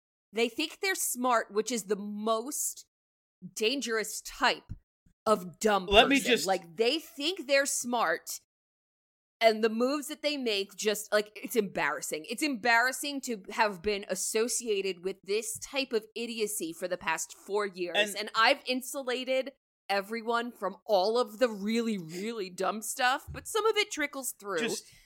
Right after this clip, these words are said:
Speaker 1: And now you're seeing what it's like without the Steph filter, and it is dumb, dumb, dumb.
Speaker 2: Just quick anecdote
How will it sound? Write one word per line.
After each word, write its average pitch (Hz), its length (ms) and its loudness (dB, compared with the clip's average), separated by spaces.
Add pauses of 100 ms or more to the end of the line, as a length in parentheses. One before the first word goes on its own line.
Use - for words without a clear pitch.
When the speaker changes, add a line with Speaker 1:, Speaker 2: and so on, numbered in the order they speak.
(160)
Speaker 1:
And 226 400 6 (540)
now 254 200 8
you're 285 160 0
seeing 269 400 -4
what 220 160 2
it's 214 160 -6
like 208 280 0
without 190 280 0
the 190 60 -8
Steph - 380 -4
filter, 160 380 -2
and 165 140 -6
it 202 140 -2
is 190 260 0 (360)
dumb, 196 360 6 (180)
dumb, 185 400 2 (220)
dumb. 175 160 4
Speaker 2:
Just 233 280 6
quick 285 260 2
anecdote 135 680 2